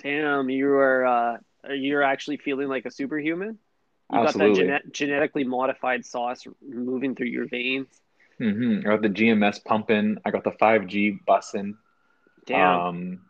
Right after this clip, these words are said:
Speaker 1: This
Speaker 2: yeah.
Speaker 1: guy can ta-, you, you are the perfect candidate then to take on this, um, triple cheese fresh melt.
Speaker 2: Absolutely. Um, not only will I walk into a Subway mask off, gloved off, um,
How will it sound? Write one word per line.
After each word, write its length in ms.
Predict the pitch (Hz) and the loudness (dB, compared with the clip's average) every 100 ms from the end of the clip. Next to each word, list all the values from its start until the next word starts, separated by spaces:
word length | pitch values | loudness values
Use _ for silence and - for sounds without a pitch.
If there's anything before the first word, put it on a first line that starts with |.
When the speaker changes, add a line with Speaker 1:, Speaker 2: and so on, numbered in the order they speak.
| _ - | _ -16
Speaker 1:
This 100 | - | 0
Speaker 2:
yeah. 160 | 165 | 2
Speaker 1:
guy 60 | 170 | 2
can 80 | 143 | 0
ta-, 240 | 160 - - | -4 -8 -10
you, 300 | - 151 170 - | 0 4 4 2
you 220 | 147 180 | 4 6
are 100 | 185 | 6
the 80 | 156 | 4
perfect 320 | - 160 147 | 0 -4 -4
candidate 380 | - 147 170 135 - | -6 -4 -4 -6 -6
then 180 | 131 | -10
to 80 | 117 | -10
take 260 | - 139 131 | -8 -8 -6
on 180 | 139 135 | -8 -6
this, 260 | 127 120 | -10 -10
um, 460 | 120 120 113 113 117 - - - - - - | -10 -8 -10 -14 -18 -20 -20 -20 -20 -12 -2
triple 260 | - 151 | 0 0
cheese 380 | - 139 131 - - | -2 -2 -2 -6 -4
fresh 300 | 127 151 - | -2 -2 -4
melt. 280 | 120 120 - - _ _ _ _ | -6 -6 -8 -18 _ _ _ _
Speaker 2:
Absolutely. 680 | 110 110 104 101 95 92 90 - | 0 0 -2 -2 -2 -4 -10 -6
Um, 380 | 104 104 95 98 | -2 -2 -2 0
not 140 | 120 | 0
only 160 | 127 120 | 0 0
will 120 | 104 | 0
I 80 | 98 | 0
walk 260 | 95 104 117 | -2 -6 -6
into 200 | 104 98 | -6 -6
a 60 | |
Subway 280 | - 95 92 | -6 -6 -6
mask 360 | 90 92 98 - | -6 -8 -8 -4
off, 280 | 90 110 127 _ _ 107 | -2 -2 -6 _ _ -10
gloved 340 | 98 95 98 | -2 0 0
off, 300 | - 92 123 - _ _ _ _ - | -2 -4 -4 -10 _ _ _ _ -4
um, 440 | 92 90 85 90 | 0 0 -2 -8